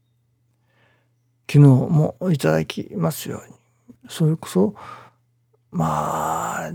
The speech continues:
人生というのでしょうかね。成り行きの集大成というのでしょうかね。そういう大きな、まあ、これは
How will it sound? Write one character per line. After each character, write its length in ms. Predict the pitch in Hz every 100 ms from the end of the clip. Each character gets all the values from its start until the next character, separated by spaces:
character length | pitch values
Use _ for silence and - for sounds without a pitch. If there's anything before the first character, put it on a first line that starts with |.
| 151
人 220 | 175 220
生 340 | 208 - - -
と 200 | - 147
い 180 | 151
う 300 | - - - - _ _ _
の 120 | 165 156
で 120 | 151
し 160 | -
ょ 100 | -
う 40 | 170
か 180 | 165 160
ね。 500 | 196 - - - -
成 240 | 240 147
り 120 | 165 151
行 320 | 147 - -
き 100 | -
の 300 | 175 170 - -
集 300 | - 180 -
大 240 | - 156
成 300 | - - 175
と 140 | - 131
い 60 |
う 40 | -
の 140 | 90
で 100 | 143
し 160 | - -
ょ 120 | -
う 20 |
か 160 | - 165
ね。 320 | 185 175 - _ _ _ _ _
そ 240 | - 160 151
う 60 |
い 120 | 147 156
う 100 | 143
大 260 | 175 196
き 220 | 202 - -
な、 260 | - - _ _ _ _ _ _ _ _ _ _ _ _ _ -
ま 240 | 147 -
あ、 60 | -
こ 140 | -
れ 140 | - -
は 540 | 95 - - - -